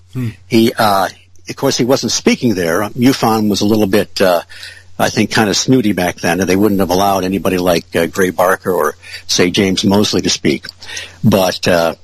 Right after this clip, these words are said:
Speaker 2: it was, it was funny because I, uh, well, just to dig-, digress for a second, my friend Kevin, who was, uh, kinda ran our magazine in our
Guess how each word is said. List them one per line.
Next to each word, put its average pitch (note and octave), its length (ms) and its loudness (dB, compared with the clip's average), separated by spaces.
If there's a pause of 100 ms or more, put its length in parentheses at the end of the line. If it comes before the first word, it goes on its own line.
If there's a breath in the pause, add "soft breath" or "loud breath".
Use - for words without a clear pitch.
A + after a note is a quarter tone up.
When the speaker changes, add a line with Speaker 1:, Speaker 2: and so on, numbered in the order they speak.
(840 loud breath)
Speaker 2:
it A2+ 140 2
was, G#2 200 0
it C3 80 0
was F#2+ 140 0
funny C3 300 2
because G2 480 -2
I, F#2 340 0
uh, E2+ 160 0
well, A#2 280 0 (180)
just A#2 260 -4
to B2 80 2
dig-, G2 220 -2 (100)
digress G#2+ 460 0
for G#2 100 -2
a F#2 60 0
second, - 340 -2 (560 loud breath)
my G#2+ 240 2
friend A#2 380 0
Kevin, A2 380 0
who G2+ 120 -4
was, F#2+ 320 -2
uh, F2+ 240 2 (760)
kinda G#2+ 220 0
ran A2 220 0
our F#2+ 60 -2
magazine A2+ 480 0
in F2+ 80 -2
our F2+ 160 2